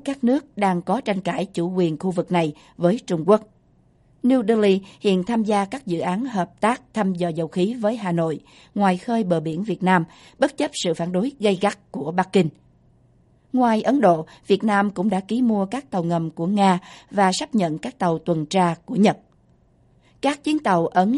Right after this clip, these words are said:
sắp bán cho Việt Nam có chiều dài ba mươi lăm mét, rộng mười mét, sẽ được sử dụng trong công tác tuần tra các khu vực gần bờ. Theo báo chí Ấn Độ,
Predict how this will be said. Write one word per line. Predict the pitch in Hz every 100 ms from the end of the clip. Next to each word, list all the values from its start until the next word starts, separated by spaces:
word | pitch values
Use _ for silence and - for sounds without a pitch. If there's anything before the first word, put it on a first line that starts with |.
| -
sắp | -
bán | 180 202
cho | 277
Việt | 180 -
Nam | 196 185 170 - - -
có | 320
chiều | - 190
dài | 180 175 170 -
ba | 185 190
mươi | 180
lăm | 175 165
mét, | 190 240 - - -
rộng | 196 190 160 170
mười | 190 165
mét, | 175 240 - _ -
sẽ | 220
được | 214 175
sử | 175
dụng | 196 185 165
trong | 160 202
công | 185 175 175
tác | 202 285 -
tuần | 185 160
tra | - 185 175
các | 185 240
khu | 226
vực | 175 170 -
gần | 170 170 156
bờ. | 180 147 _ _ _ _ _ _ _ _ -
Theo | 208 185 170
báo | 175
chí | 226 214
Ấn | 196
Độ, | 214 170